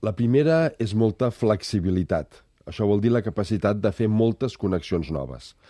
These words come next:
La capacitat per fer connexions noves, que és el que ens permet anar aprenent del nostre entorn, és màxima quan som infants i va disminuint amb l'edat. Llavors, la joventut encara està en un nivell molt alt, encara no ha començat a dis-, dis-, disminuir.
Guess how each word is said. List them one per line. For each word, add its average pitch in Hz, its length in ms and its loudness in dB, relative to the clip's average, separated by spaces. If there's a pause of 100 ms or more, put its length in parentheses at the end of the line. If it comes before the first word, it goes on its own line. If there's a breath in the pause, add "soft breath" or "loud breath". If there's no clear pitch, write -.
(420 loud breath)
La 107 120 -2
capacitat 113 460 0
per 131 120 -2
fer 123 140 0
connexions 90 720 0
noves, 107 440 2 (220 loud breath)
que 127 80 -2
és 135 60 2
el 139 60 0
que 147 80 4
ens - 80 -4
permet 123 280 4
anar 113 220 4
aprenent 98 460 0 (120)
del 90 200 -2
nostre 92 420 0
entorn, 101 420 0 (360 loud breath)
és 113 180 0
màxima 101 480 0
quan 85 200 -4
som 98 220 0
infants 139 540 -2 (340 soft breath)
i 123 80 -2
va 107 140 0
disminuint 104 680 2
amb 107 160 0
l'edat. 73 280 -4 (420 soft breath)
Llavors, 110 240 0
la 117 100 4
joventut 120 540 2
encara 139 300 0
està 135 160 -2
en 127 100 2
un 123 140 2
nivell 113 280 2
molt 110 200 4
alt, 147 260 0
encara 113 320 2
no 107 140 4
ha - 20 -14
començat 98 640 0
a 95 100 2 (400 loud breath)
dis-, 95 400 -2
dis-, 98 380 -2 (100)
disminuir. 95 640 0